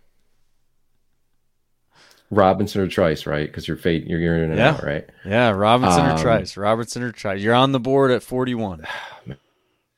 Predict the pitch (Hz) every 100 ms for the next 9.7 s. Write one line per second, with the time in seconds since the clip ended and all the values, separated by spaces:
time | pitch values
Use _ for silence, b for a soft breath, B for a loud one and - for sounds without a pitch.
0 | _ _ _ _ _ _ _ _ 69 69
1 | 69 - - 69 67 - - _ _ _
2 | _ _ _ - - _ - - 90 58
3 | _ _ _ _ _ _ _ _ _ -
4 | 104 123 113 - - - B B B B
5 | B B B B _ _ _ - 92 110
6 | 110 127 139 - - - 73 71 67 -
7 | - _ - 98 87 87 82 85 82 80
8 | 78 78 82 78 80 - - _ _ _
9 | _ _ _ 156 139 139